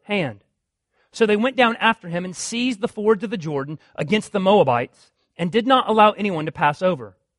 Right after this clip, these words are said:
And they killed at that time about ten thousand of the Moabites, all strong, able-bodied men. Not a man escaped. So Moab was subdued that day under the hand of Israel,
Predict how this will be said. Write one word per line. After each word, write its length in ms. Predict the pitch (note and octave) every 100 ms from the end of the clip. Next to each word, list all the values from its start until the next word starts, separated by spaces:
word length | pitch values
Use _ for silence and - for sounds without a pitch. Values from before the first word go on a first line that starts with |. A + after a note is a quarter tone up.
| _ _ _ _ _ _ _ _ _
And 120 | F3+
they 80 | G3
killed 260 | - A#3+ A3
at 80 | G3
that 160 | A3
time 240 | - F#3 G3+
about 240 | G3 -
ten 180 | - G3+
thousand 360 | G#3+ G3+ G#3 A3+
of 40 |
the 60 | G#3+
Moabites, 440 | E3 C#3 D3+ _
all 320 | D#3 F#3+ A3 G#3+
strong, 580 | - - F#3 A3 A#3+ A3+
able-bodied 500 | E3+ G#3 A3 A3 A3+
men. 340 | F#3 C#3 B2 A#2 _ _ _
Not 200 | D#3 F3
a 40 |
man 160 | E3 D#3+
escaped. 480 | D3+ - A2+ G2 _ _ _ _ _ _ _ _ _
So 220 | - F#3+
Moab 500 | F3+ G#3+ A3 D3+ D3+
was 140 | E3 -
subdued 500 | F#3 C#3+ G3+ E3 D3
that 200 | F3+ D#3+
day 220 | E3 E3
under 180 | D3+ D3
the 100 | C3+
hand 220 | D#3+ D#3+
of 100 | D#3+
Israel, 520 | D#3 - A2+ G#2 G#2+